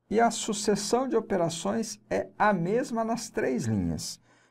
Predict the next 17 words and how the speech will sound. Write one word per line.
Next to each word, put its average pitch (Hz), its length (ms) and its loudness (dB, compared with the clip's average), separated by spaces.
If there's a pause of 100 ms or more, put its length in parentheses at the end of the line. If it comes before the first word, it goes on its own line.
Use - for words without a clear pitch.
(140)
Então, 175 200 -6
significa 175 680 -4
que 185 200 -6
foram 185 320 -2
feitas 165 480 0
operações 147 840 -4 (360)
com 170 240 -6
o 151 60 -4
nove 95 360 -2
e 98 40 -6
com 98 200 -8
o 110 60 -8
sete, - 560 -2 (380)
que 196 140 -4
resultou 170 680 2
no 160 160 -4
quatorze, 131 720 -6